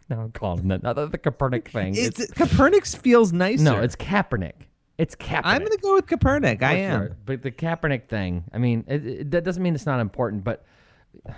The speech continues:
Speaker 1: I don't know. The rewriting of our history and the, just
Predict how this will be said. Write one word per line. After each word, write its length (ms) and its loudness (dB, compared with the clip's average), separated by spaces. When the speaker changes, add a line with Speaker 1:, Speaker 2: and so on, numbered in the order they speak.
Speaker 1:
I 100 -6
don't 140 -8
know. 160 -14
The 80 0
rewriting 540 4
of 80 2
our 100 4
history 720 2
and 160 2
the, 60 2
just 320 -8